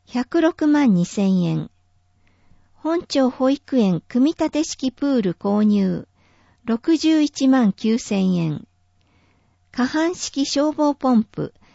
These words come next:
第二分断、購入、百十四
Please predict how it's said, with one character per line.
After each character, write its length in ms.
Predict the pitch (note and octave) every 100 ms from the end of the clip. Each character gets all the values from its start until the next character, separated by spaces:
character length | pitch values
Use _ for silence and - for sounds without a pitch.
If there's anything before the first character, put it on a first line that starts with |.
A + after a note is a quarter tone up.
| _ _
第 320 | G#3+ A#3+ D4+ D#4
二 180 | D4+
分 280 | C4 C4 G#3+
断、 300 | E3+ C3+ - _ _ -
購 220 | B3 B3
入、 440 | A#3 G#3+ G3 - - _ _ _ _ _
百 400 | - B3+ - E4
十 240 | D#4 D#4+ D#4
四 200 | D4